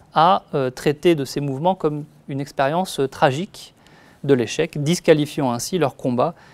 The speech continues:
et rendant impossible l'héritage de cette lutte.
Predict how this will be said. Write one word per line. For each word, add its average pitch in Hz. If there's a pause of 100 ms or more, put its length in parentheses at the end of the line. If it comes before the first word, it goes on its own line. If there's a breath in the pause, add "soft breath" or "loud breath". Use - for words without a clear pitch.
(180 soft breath)
et 156
rendant 143
impossible 151 (120)
l'héritage 143 (280)
de 135
cette -
lutte. -